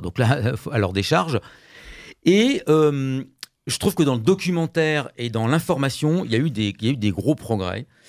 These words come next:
Je sais pas trop comment l'expliquer. Et je pense que, euh, ça, l-, ces émissions-là se démocratisent de plus en plus. En tout cas, il y en a beaucoup. Et s'il y en a beaucoup, c'est qu'elles fonctionnent. Et c'est très bizarre. Il commence à vraiment y avoir de l'infotainment.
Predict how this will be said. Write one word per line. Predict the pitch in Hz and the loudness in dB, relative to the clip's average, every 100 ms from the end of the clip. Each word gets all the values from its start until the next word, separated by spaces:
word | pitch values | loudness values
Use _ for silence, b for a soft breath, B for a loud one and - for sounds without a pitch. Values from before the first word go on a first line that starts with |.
| B B | B B
Je | - | -6
sais | - | 0
pas | 160 | 0
trop | - 175 | 2 2
comment | 156 139 | 2 2
l'expliquer. | 127 - 120 101 123 160 - 120 | 0 -4 -10 -4 -2 -2 -2 -2
Et | 113 | 2
je | 120 | 0
pense | 113 170 180 190 - - _ | 0 0 0 -2 -6 -14 _
que, | 147 147 160 - | 0 2 2 0
euh, | 120 110 b b b - | -2 -2 b b b -2
ça, | 123 | -2
l-, | 147 139 135 - - | 0 -4 -6 -8 -4
ces | 123 113 | -2 2
émissions-là | 160 170 - 139 165 | 4 2 2 0 0
se | 120 | -2
démocratisent | 107 135 147 - 139 151 117 | 0 0 0 -2 -4 -2 0
de | 123 | -2
plus | - 135 | 0 0
en | 120 | 0
plus. | - 120 151 107 - _ b b b | -2 -6 -4 -8 -8 _ b b b
En | 95 | -2
tout | 113 | 2
cas, | 160 165 | 4 2
il | 117 | 2
y | 110 | 0
en | |
a | 104 | 0
beaucoup. | 104 156 147 160 196 | 0 -2 0 0 2
Et | 113 | 0
s'il | 101 - | -2 0
y | 147 | 2
en | |
a | 127 | 2
beaucoup, | 120 - 113 | 0 -2 -4
c'est | 113 | -2
qu'elles | 107 | -2
fonctionnent. | - 104 - 95 82 82 b b b b | -2 -6 -4 -4 -4 -8 b b b b
Et | 95 107 | 0 0
c'est | - 117 | 0 -2
très | - 180 | 2 0
bizarre. | 156 127 120 156 160 | 2 0 2 2 -2
Il | |
commence | 107 117 131 | -2 -4 -2
à | 110 | -2
vraiment | 107 127 151 | -2 0 0
y | 127 | 0
avoir | 113 131 | 0 0
de | |
l'infotainment. | 131 123 131 120 110 120 | -2 -2 -2 -2 0 -2